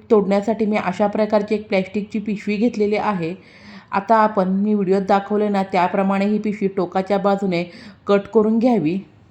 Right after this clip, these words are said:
अशा प्रकारे पिशवी कट करून घेतल्यामुळे छान टोकदार असे सांडगे पडले जातात. किंवा तुमच्याकडे अशा प्रकारची एक पायपिंग बॅग असेल ना, त्या पायपिंग बॅगने देखील तुम्ही हे सांडगे तोडू शकता.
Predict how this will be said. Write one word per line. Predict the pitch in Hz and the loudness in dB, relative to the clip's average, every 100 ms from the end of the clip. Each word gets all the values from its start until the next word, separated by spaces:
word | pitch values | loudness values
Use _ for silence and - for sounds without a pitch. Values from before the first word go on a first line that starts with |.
| _ - _ _ - _ _ _ _ _ - - - - - - | _ -20 _ _ -20 _ _ _ _ _ -20 -20 -20 -20 -20 -8
अशा | 202 285 | 0 2
प्रकारे | 277 277 269 277 | 4 4 4 2
पिशवी | 269 220 240 226 | 2 0 -2 0
कट | 220 214 | 0 2
करून | 226 220 226 | 0 2 2
घेतल्यामुळे | 240 202 220 214 175 180 - - - - - | 2 4 4 4 2 -2 -10 -16 -18 -12 0
छान | 233 226 | 2 4
टोकदार | 220 185 185 202 | 2 2 4 4
असे | 220 247 | 4 2
सांडगे | 240 190 185 208 | 2 2 2 0
पडले | 208 170 175 | 2 2 2
जातात. | 196 196 151 170 - - _ _ _ _ _ _ _ _ _ _ _ - - | 2 2 0 -4 -6 -20 _ _ _ _ _ _ _ _ _ _ _ -20 -4
किंवा | 262 262 | 2 4
तुमच्याकडे | 240 247 247 254 | 4 4 4 4
अशा | 240 196 233 | 2 2 0
प्रकारची | 220 226 233 220 | 2 4 4 2
एक | 226 | 0
पायपिंग | - 170 170 214 214 | 2 0 0 0 2
बॅग | 190 202 | 4 4
असेल | 220 220 220 | 4 4 2
ना, | 185 170 180 - 226 - | 4 0 -4 -14 -16 -2
त्या | 233 196 208 | 2 4 4
पायपिंग | 226 190 185 214 208 | 4 2 2 2 4
बॅगने | 190 196 208 | 4 4 0
देखील | 196 220 220 208 | 0 2 0 0
तुम्ही | 214 202 | 2 4
हे | 208 | 4
सांडगे | 220 180 185 202 | 4 2 0 2
तोडू | 202 170 185 | 2 2 2
शकता. | 220 208 151 | 0 -2 -4